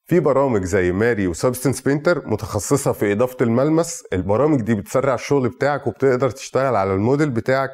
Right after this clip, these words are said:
وتشوف نتيجه شغلك بسرعه. وبرامج زي مارفلز ديزاينر بيساعدك جدا في اضافه الملابس للشخصيه، بيعمل لك سيميوليشن للملابس عشان تشوف الخامه والتنايات بالنسبه للموديل نفسه وتاثير الجاذبيه عليها.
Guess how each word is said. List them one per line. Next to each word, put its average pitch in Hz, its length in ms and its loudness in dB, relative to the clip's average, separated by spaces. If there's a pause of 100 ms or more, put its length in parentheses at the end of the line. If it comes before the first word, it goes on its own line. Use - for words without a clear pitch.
(420)
وتشوف - 320 -4
نتيجه 139 340 2
شغلك 135 500 0
بسرعه. 98 380 0 (160)
وبرامج 123 580 2
زي 107 300 0 (240)
مارفلز 127 460 2
ديزاينر 120 440 2
بيساعدك 123 480 -2
جدا 107 360 0
في 101 160 0
اضافه 117 280 0
الملابس 110 500 0
للشخصيه، 90 720 -2
بيعمل 95 380 0
لك 147 120 0
سيميوليشن 113 600 0
للملابس 101 640 0 (440)
عشان 151 280 0
تشوف - 340 0
الخامه 117 420 0
والتنايات 104 540 0
بالنسبه 110 480 0
للموديل 117 440 2
نفسه 110 320 0
وتاثير 101 540 0
الجاذبيه 98 520 0
عليها. 101 300 -2